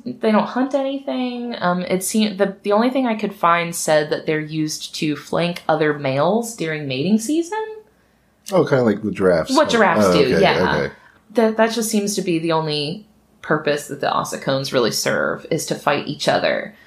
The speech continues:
Speaker 1: So I did not think that that allowed the ossicones to contribute to a positive effectiveness,
Speaker 2: <laughs>
Speaker 1: like,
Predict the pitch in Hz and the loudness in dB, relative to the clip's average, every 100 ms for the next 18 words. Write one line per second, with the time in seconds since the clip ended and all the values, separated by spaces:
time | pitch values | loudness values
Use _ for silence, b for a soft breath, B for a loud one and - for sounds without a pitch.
0 | B - 185 170 170 196 208 214 208 208 | B 4 4 4 2 0 4 4 4 0
1 | - _ _ _ _ - 180 151 143 - | -6 _ _ _ _ -4 -2 -2 -8 -4
2 | 156 147 143 139 151 147 147 143 147 - | -2 2 2 2 0 2 2 2 0 0
3 | 139 - 170 156 147 139 - 151 156 147 | -2 -2 -4 -4 -4 -6 -10 -6 -6 -4
4 | 156 156 170 180 - 151 151 - 160 165 | -6 -4 -6 -6 -6 -4 -4 -2 -2 0
5 | 160 156 156 147 139 240 208 185 160 - | -4 -2 -4 -4 -2 0 2 2 2 -2
6 | - 180 156 156 98 90 | -6 -2 2 2 0 -2